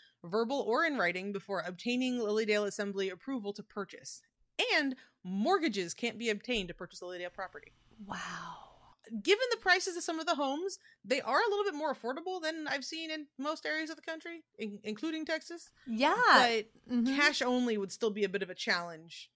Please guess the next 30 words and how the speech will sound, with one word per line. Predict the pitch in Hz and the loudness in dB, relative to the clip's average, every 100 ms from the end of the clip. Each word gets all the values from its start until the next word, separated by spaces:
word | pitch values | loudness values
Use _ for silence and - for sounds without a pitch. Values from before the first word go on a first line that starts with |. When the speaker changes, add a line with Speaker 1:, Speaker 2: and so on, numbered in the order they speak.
| _ - | _ -8
Speaker 1:
for | 185 160 151 - _ _ | -6 -4 -6 -10 _ _
Speaker 2:
Oh, | 302 403 294 | 10 10 10
yeah. | 214 262 339 330 208 | 6 0 4 8 8
Speaker 1:
like, | 208 | 8
that | 180 - | 2 -2
upfront | 180 - - 170 147 - | -6 -4 -4 -4 -6 -4
kind | 170 170 | -4 -2
of | 156 _ | -10 _
purchase. | 180 160 - - - - | -8 -8 -10 -12 -6 10
Speaker 2:
No, | 277 349 294 | 12 12 12
absolutely. | 339 - 302 294 294 262 | 12 12 6 6 6 6
And | 269 262 | 4 4
I | - 320 | 8 8
don't | 453 427 240 | 8 4 4
know, | 277 285 285 | 4 6 6
I | 277 | 4
mean, | 294 | 2
even | 311 320 | 2 8
though | 285 | 10
I've | 233 220 | 10 8
looked, | 220 330 370 247 - - - | 8 12 12 12 2 0 4
I | 262 | 6
don't | 294 330 - | 6 4 -2
know | 247 254 269 | 6 10 10
how | 254 254 - | 10 8 12
often | 214 262 285 233 | 10 10 6 2
these | 220 - | 2 6
houses | 220 - 208 - | 6 6 -2 -4
come | - - 226 - | -6 2 2 8
up | 214 202 - | 10 8 4